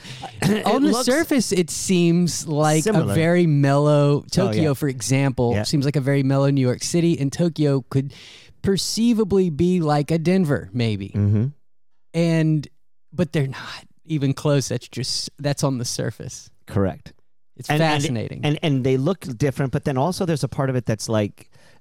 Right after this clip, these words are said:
Speaker 1: they have maximized so much with, because they have a s-, much smaller physical footprint of their country. They're on an
Speaker 2: Yes.
Speaker 1: island that they
Speaker 2: To me,
Speaker 1: yet
Speaker 2: that's the biggest fascination is, is because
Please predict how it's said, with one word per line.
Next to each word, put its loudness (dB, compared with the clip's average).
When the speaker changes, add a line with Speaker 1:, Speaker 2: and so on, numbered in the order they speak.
Speaker 1:
they 0
have 0
maximized -4
so -2
much -2
with, -2
because -2
they 0
have -2
a 0
s-, -4
much -4
smaller 2
physical -4
footprint -4
of -4
their -2
country. -2
They're 0
on 2
an 0
Speaker 2:
Yes. 2
Speaker 1:
island 0
that -2
they 2
Speaker 2:
To 0
me, 4
Speaker 1:
yet 2
Speaker 2:
that's -4
the -2
biggest -2
fascination -2
is, 0
is 0
because -2